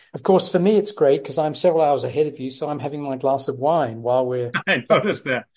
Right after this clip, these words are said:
Speaker 1: Yeah.
Speaker 2: <laughs> I'm sort of jealous, yeah. <laughs>
Speaker 1: So, um, many thanks, Mike. Uh, I'm,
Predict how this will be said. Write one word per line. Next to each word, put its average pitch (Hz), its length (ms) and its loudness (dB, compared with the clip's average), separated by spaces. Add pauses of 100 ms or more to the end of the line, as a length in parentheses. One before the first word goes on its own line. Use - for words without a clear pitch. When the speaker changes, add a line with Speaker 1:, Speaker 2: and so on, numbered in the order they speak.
(320)
Speaker 1:
Yeah. 190 440 6
Speaker 2:
<laughs> - 220 -2
I'm 143 160 -4
sort 190 200 2
of 156 80 0
jealous, 151 480 0
yeah. 156 240 -2 (240)
<laughs> - 480 -6 (580)
Speaker 1:
So, 180 340 4 (140)
um, 151 300 0
many 196 260 0
thanks, 156 380 -6
Mike. 127 420 -8 (280)
Uh, 139 200 0
I'm, 143 380 -6